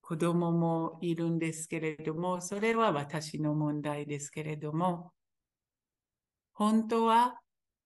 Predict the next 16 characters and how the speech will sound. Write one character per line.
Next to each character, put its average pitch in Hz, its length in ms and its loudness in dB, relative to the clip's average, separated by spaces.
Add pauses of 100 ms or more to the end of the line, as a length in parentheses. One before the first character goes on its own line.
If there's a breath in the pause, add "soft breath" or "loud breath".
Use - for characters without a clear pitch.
(320)
イ 175 100 -6
ス 170 140 -2
ラ 196 140 6
エ 202 140 6
ル 196 40 2
の 185 120 0
問 165 260 0
題 156 200 -4
だ 147 140 -4
け 147 180 -12
じ 135 140 -12
ゃ 120 40 -10
な 139 180 -6
い 139 60 -10
で 143 120 -16
す。 - 300 -20